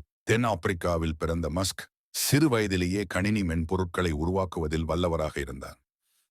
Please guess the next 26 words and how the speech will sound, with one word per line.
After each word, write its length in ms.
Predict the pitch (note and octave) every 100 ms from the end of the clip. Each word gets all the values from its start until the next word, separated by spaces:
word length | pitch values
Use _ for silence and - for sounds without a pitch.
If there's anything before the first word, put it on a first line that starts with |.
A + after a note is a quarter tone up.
| -
தனது 260 | A2 G2+ E2+
பன்னிரண்டு 540 | G2 A#2 C#3 C3 A2
வயதிலேயே 560 | F#2 F#2 G2+ F#2 F2+ G2
ஒரு 200 | G2 F2+
வீடியோ 280 | E2+ A#2+ B2 F#2+
கேமை 280 | F2+ F2+ F2
உருவாக்கி 460 | D#2+ F2+ E2 D#2+
விற்றார். 420 | D2 C#2 D2 C2 - _ _ _ - -
கடின 300 | - A2+ C3 A#2+
உழைப்பும் 520 | F2 F#2 F#2 - F2+ F2 - _ -
எதையும் 400 | F#2+ A2 G#2 F#2
கற்றுக்கொள்ளும் 680 | F2 E2 G#2+ F2+ E2+ D#2+
ஆர்வமுமே 640 | D2 F2 F#2 F2 D#2+ E2 D#2+ D2 _ -
இவரை 280 | F2 E2 E2
அமெரிக்காவிற்கு 680 | D#2 E2+ F#2+ F2+ D#2+ D#2 -
அழைத்து 260 | C2+ C2+ C2+
வந்தது. 340 | B1+ C2 B1 - _ _ _ _ _
பெட்ரோல் 420 | - B2 D3+ D3 A2+
கார்களுக்கு 460 | G2 F#2 F#2 E2
மாற்றாக 480 | D#2+ D#2+ D#2+ E2+ D#2
மின்சார 380 | D#2 E2 E2+ F#2
கார்களை 440 | D#2 E2+ E2 E2 D#2+
உலகத்தரம் 680 | D#2 F#2 F#2 F2 E2 D#2+
வாய்ந்ததாக 540 | D#2 E2 E2 D#2+ E2 D#2+
மாற்றிய 380 | D2+ D#2 - D2
பெருமை 420 | - E2 D#2+